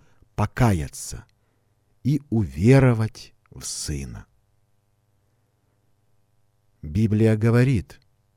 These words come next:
«Он был презрен и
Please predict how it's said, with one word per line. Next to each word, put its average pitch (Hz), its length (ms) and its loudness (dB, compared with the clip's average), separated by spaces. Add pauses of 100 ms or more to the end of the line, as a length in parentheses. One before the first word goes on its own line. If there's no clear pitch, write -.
(960)
«Он 165 460 6
был 170 540 6 (840)
презрен 127 1000 4 (760)
и 147 140 0